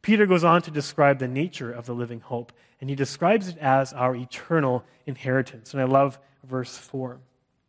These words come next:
He says, "We have this living hope to an inheritance that is imperishable, undefiled, and unfading, kept in heaven for you."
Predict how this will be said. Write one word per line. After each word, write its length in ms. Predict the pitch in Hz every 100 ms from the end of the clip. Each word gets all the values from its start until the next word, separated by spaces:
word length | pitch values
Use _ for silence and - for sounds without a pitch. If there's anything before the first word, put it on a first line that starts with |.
| - -
He 140 | - 147
says, 320 | - 156 135
"We 80 | 147
have 220 | 165 165
this 180 | 151 -
living 300 | 190 214 214
hope 400 | 143 165 165 - _ _
to 200 | - 208
an 80 | 180
inheritance 800 | 160 - - 247 240 - 147 127
that 160 | - 151
is 220 | 147 143 -
imperishable, 920 | 233 262 - 156 131 - 123 123 127 _ _ -
undefiled, 800 | 208 285 262 202 190 165 160 151
and 100 | 151
unfading, 720 | 143 147 - 147 131 123 117
kept 400 | - 214 - - _ _ _
in 100 | 143
heaven 540 | 127 - 147 123 117 120 _ _
for 220 | _ - 139
you." 320 | 127 123